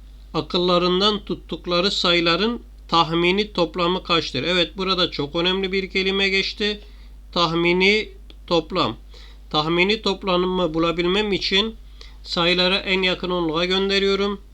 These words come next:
Elli beşi en yakın onluğa gönderirsem altmış olur. Otuz ikiyi en yakın onluğa gönderirsem otuz olur.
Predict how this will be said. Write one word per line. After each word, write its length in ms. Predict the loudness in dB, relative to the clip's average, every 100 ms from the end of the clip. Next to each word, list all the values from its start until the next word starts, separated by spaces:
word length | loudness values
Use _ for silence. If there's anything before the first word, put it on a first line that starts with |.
| -20 -20 -20 -8
Elli 280 | -2 0 2
beşi 260 | 0 2 0
en 220 | 0 2
yakın 280 | 2 0 0
onluğa 360 | 0 0 0
gönderirsem 800 | 2 2 4 2 0 -2 -2 -2
altmış 420 | -4 -6 -4 -4 -2
olur. 480 | 0 0 -2 -8 -16 -20 -20 -20 -20 -20 -20 -6
Otuz 340 | -2 -2 -2 -6
ikiyi 260 | -2 0
en 220 | 0 2
yakın 300 | 2 0 0
onluğa 320 | 0 0 0 2
gönderirsem 720 | 2 2 0 0 -2 -2 -2
otuz 300 | -6 -6 -2
olur. 380 | -2 0 -2